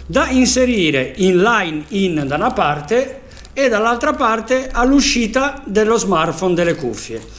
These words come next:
Questo perché? Questo serve per registrare le chiamate del nostro smartphone. In questo modo possiamo sempre tenere e avere traccia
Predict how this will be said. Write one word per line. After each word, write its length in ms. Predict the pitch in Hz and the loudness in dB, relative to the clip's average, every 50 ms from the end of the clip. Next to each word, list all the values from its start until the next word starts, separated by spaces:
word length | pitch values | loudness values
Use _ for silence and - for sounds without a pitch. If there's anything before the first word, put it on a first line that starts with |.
| - - - - | -20 -20 -12 -4
Questo 340 | - 277 320 302 - - 262 | 0 0 2 2 2 0 0
perché? 460 | - 233 196 - - - 139 - - - - - - - | 0 0 -2 0 0 -2 -2 -2 -4 -10 -14 -14 -8 -2
Questo 340 | - 302 269 - - 294 277 | 0 2 2 2 2 0 0
serve 560 | 233 - 240 226 220 226 226 226 277 285 294 | 0 2 2 2 0 0 -2 0 -2 -2 -2
per 460 | 294 - - - 269 262 240 196 165 | -4 -10 -6 -2 0 2 2 2 0
registrare 1040 | 156 156 160 165 175 233 269 226 214 269 254 - - 277 277 247 208 180 151 139 139 | -2 -4 -4 -2 0 0 2 2 2 2 2 2 0 0 2 2 0 0 0 0 -2
le 280 | 139 160 220 277 277 208 | -2 0 0 0 0 0
chiamate 840 | - 262 294 302 269 226 180 156 147 147 - 214 247 254 233 - - - - - - - - | 2 0 2 2 2 2 0 0 -2 -2 0 0 0 0 -2 -8 -14 -18 -20 -20 -20 -16 -6
del 220 | - 240 330 339 | -2 0 2 4
nostro 600 | 320 262 196 170 139 - - 185 190 202 - - - | 4 4 4 2 0 0 0 0 0 0 -2 -4 -4
smartphone. 760 | 147 143 175 175 143 117 117 117 104 - - 127 127 131 - - - - - - - - - | -4 -2 0 0 0 -2 -2 -4 -8 -8 -8 -8 -8 -8 -10 -14 -16 -18 -18 -18 -18 -6 0
In 200 | - 247 277 277 | 4 4 4 6
questo 280 | 277 254 208 208 302 311 | 4 2 2 2 0 0
modo 320 | 302 254 226 214 269 302 | 0 2 2 0 0 0
possiamo 760 | 294 277 277 - - 233 214 180 175 165 160 147 - - - - - - - | -2 0 0 0 0 0 0 0 0 -2 -4 -6 -6 -10 -16 -20 -20 -20 -12
sempre 640 | - - - - - 277 294 254 202 196 185 180 | -8 -4 -2 0 0 2 2 2 2 0 0 0
tenere 500 | - 220 220 220 214 202 180 165 139 - | 2 2 2 2 2 2 0 0 0 0
e 60 | 170 | 0
avere 320 | 175 185 185 214 220 254 269 | 0 2 2 2 0 0 0
traccia 580 | 254 226 208 175 165 160 - - 226 247 240 | 0 0 0 0 0 -2 -2 -2 -2 -2 -2